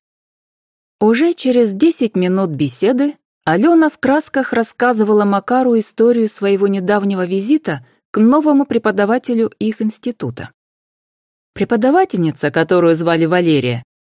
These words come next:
пригласила девушку к себе домой с просьбой привезти несколько книг из институтской библиотеки. Это обстоятельство сразу вызвало некоторое недоумение у Алены,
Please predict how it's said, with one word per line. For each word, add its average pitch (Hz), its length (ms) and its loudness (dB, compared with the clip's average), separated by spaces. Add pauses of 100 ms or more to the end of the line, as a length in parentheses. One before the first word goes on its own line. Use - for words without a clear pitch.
пригласила 196 640 0
девушку 285 440 -2
к - 40 -10
себе 240 320 2
домой 240 480 2
с - 140 -12
просьбой 202 420 0
привезти 202 560 -2
несколько 240 680 0
книг 202 540 -2
из 156 140 -2
институтской 170 680 -6
библиотеки. 175 760 -6 (680)
Это 170 260 -4
обстоятельство 151 840 -4
сразу 160 400 -2
вызвало 160 580 -4
некоторое 220 680 -6
недоумение 226 840 0
у 151 120 -2
Алены, 135 500 -2